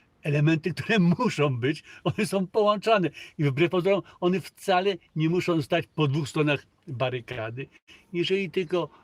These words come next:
y, ten, kto prowadzi biznes, będzie rozumiał, że robotnik czy pracownik ma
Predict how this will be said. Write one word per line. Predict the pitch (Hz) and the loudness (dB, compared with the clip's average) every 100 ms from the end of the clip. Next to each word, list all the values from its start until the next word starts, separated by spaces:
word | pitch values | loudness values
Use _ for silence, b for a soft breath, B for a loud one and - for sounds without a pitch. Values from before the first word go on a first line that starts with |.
| B | B
y, | 151 135 135 131 127 123 120 117 | -2 0 0 0 -2 -4 -6 -4
ten, | 151 143 | 0 0
kto | 131 - 127 131 | -2 -4 -6 -6
prowadzi | - 135 131 123 120 | -4 -2 -2 -4 -6
biznes, | 113 110 120 147 - b b - | -10 -12 -8 -8 -10 b b -16
będzie | 165 196 196 | -10 -4 -2
rozumiał, | 185 147 135 117 127 131 b b | 0 -2 -4 -6 -10 -12 b b
że | 123 139 135 - | -6 -4 -4 -8
robotnik | 139 139 127 131 120 135 - | -6 -4 -4 -6 -8 -14 -16
czy | - 113 | -14 -14
pracownik | 110 104 - 135 120 123 - b b | -10 -10 -6 -6 -6 -10 -14 b b
ma | 139 131 127 | -8 -6 -8